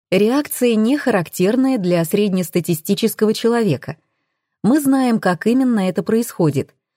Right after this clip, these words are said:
какие вырабатываются вещества, но пока не до конца знаем, почему. Пока из более-менее стройных теорий запомнилась лишь гигиеническая гипотеза. Ее автор предположил, что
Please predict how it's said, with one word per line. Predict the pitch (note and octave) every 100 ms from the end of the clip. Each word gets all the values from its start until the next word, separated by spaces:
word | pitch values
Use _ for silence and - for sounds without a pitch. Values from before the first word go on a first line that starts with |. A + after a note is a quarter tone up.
| _
какие | - G3+ D4 D4+
вырабатываются | B3 F#3 E3+ G#3+ A3+ A3+ G#3+ G#3
вещества, | G3+ - G#3+ - D3+ B2 - _ _ -
но | F3 F3+
пока | E3 D#3+ E3+
не | D#3+
до | D#3
конца | D#3 D3 - A#3
знаем, | A#3+ E3+ C#3+ D3
почему. | F3+ - B3 A#3+ D#3 - _ _ _ _ _ _ _ -
Пока | F#3+ D4
из | E4
более-менее | B3 A#3+ C#4 B3 A3 C4 B3 A3
стройных | - G#3 G3+ E3 D#3+
теорий | - G3+ D4 D#4+ C#4
запомнилась | F#3 F#3+ C4 C#4 C4 B3 -
лишь | F#3+ A3+ - -
гигиеническая | F3 G#3+ F#3 F#3 D#3+ E3 G3 G3+ - G3 G3
гипотеза. | F3 G#3 E3 D3+ B2+ A#2 - _ _ _ _ _ -
Ее | E3 G#3 D4
автор | G3 G3+ - A#3+
предположил, | B3+ - A#3 A3+ E3+ C3+
что | C#3 - D#3+